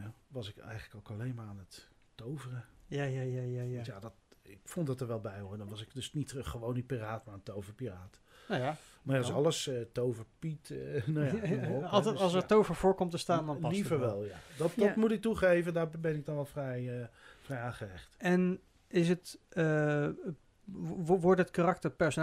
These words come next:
Speaker 2: want je bent heel erg met personages bezig, dus
Speaker 1: Ja.
Speaker 2: eigenlijk met, met karakters, personages.
Speaker 1: Ja.
Speaker 2: En dan snap ik ook wel, want, ehm, op het moment dat je een vast script speelt, dan wordt je personage niet groter dan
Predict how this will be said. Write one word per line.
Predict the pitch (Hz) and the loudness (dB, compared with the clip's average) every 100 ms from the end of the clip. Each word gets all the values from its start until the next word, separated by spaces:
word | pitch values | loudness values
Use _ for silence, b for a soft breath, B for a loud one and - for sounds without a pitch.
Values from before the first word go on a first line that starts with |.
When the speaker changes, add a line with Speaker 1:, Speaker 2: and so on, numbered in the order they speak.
| 170 | 2
Speaker 2:
want | |
je | 190 | 2
bent | 180 | 4
heel | 208 | 4
erg | 214 | 4
met | 175 - | 0 4
personages | 170 151 165 143 - 127 | 2 4 2 2 0 -6
bezig, | - 127 127 127 | -2 -2 -4 -8
dus | 123 | -6
Speaker 1:
Ja. | 123 | -4
Speaker 2:
eigenlijk | 123 127 139 | -4 -4 -6
met, | - | -6
met | 135 | -8
karakters, | - 143 - - | -4 -4 -4 -6
personages. | 139 135 147 147 131 - | -4 0 0 2 0 -4
Speaker 1:
Ja. | - B B B B | -10 B B B B
Speaker 2:
En | 160 | 0
dan | 165 | 2
snap | - 202 190 | 4 4 4
ik | |
ook | 160 | 2
wel, | 139 143 | 4 4
want, | 135 147 143 - _ _ | 4 0 -2 -12 _ _
ehm, | 156 143 139 143 139 139 - _ _ _ | 0 2 2 -2 -4 -6 -8 _ _ _
op | - 156 | -4 -2
het | |
moment | 156 160 | 0 0
dat | 160 | 0
je | 147 | -4
een | |
vast | 131 151 - | 0 0 -2
script | - - 180 - | -10 -2 -2 -2
speelt, | - - 123 156 - - b b b b b _ | -6 0 0 0 -6 -20 b b b b b _
dan | 147 143 | -2 0
wordt | 170 165 | 0 0
je | - | -2
personage | 143 151 123 151 123 - | -2 -2 0 0 0 0
niet | 147 175 | 2 0
groter | - 156 170 170 139 | 0 4 4 4 2
dan | 135 131 135 | 2 0 -4